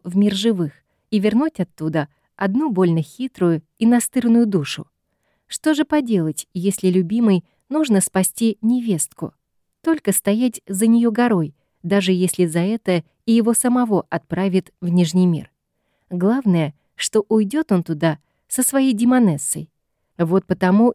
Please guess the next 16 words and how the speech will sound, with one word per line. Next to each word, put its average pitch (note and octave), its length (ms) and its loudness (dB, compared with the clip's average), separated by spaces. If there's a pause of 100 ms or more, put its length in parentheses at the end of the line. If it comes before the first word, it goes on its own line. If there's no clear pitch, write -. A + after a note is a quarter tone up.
и C4 100 -2
стоял C4 500 -2
тролль E3 320 0 (220)
несокрушимой F3+ 720 0
скалой, F#3 560 -2 (420)
переча G3 680 0
даже F#3 340 0
воле F3+ 300 2
богов. D#3+ 500 -6 (640)
Ему B3+ 320 2
было F#3+ 440 -2 (400)
за F3 220 -2
кого E3+ 280 0
биться. D#3 500 -6 (3000)
Через F3 280 -2
полчаса G3+ 680 -2